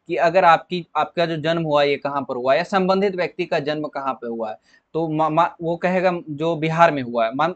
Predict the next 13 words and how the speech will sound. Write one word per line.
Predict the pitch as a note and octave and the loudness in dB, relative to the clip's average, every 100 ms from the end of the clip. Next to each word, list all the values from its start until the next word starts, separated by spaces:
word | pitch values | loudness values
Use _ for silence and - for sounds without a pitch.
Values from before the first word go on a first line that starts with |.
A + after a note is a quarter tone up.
| D#3+ | -2
मान | F3 F#3+ | 0 2
लीजिए | G3+ G#3 | 2 0
कि | G#3 G#3+ | 0 2
अगर | F3 F3+ | 4 6
आपका | F3+ D#3 - E3+ | 6 4 4 -2
कोई, | E3+ F3+ F#3 _ _ - | 0 -4 -4 _ _ 0
अ, | C3+ C3+ C#3+ - _ _ _ _ _ | 4 4 2 -2 _ _ _ _ _
कोई | F3 F3+ | -2 4
गांव | E3+ E3 D3 | 6 6 6
है | B2+ | 0
ए, | C3 A#2+ - _ _ - | -2 -2 -6 _ _ -12
ठीक | E3 | -6
है, | A#3+ F#3 | -4 -4